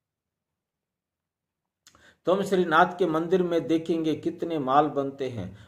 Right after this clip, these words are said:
आप श्रीनाथपुरी और जगन्नाथपुरी वास्तव में है एक, एक ही,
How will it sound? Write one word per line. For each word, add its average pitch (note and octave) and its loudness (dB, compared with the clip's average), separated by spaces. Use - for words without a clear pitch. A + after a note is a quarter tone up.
आप F3+ 6
श्रीनाथपुरी E3+ 0
और D3 2
जगन्नाथपुरी C#3 -2
वास्तव D#3 4
में D3 -2
है C3+ -6
एक, A2+ -4
एक D#3 0
ही, G#2 -12